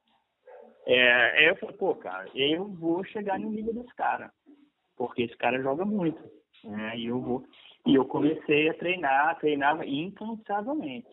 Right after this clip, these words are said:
Eu treinei, eu posso falar que, assim, no início eu treinava incansavelmente, às vezes idas ao sargento sozinho pra jogar,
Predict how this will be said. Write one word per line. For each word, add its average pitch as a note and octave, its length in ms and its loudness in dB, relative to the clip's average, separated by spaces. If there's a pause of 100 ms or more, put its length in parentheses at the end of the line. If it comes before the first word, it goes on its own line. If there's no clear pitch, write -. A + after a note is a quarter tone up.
(120)
Eu - 180 -2
treinei, B2+ 360 0
eu B2+ 80 -4
posso C#3+ 200 0
falar C#3+ 280 4
que, - 120 -10
assim, C3 340 -12 (580)
no C#3 120 2
início D3 400 4
eu D3 100 2
treinava D3+ 440 2
incansavelmente, G3 880 -4
às G#2+ 60 -6
vezes B2 220 -4
idas D#3 280 2
ao C#3+ 180 -2
sargento B2+ 540 -2
sozinho C3 380 -6
pra C3+ 160 -8
jogar, A#2+ 520 0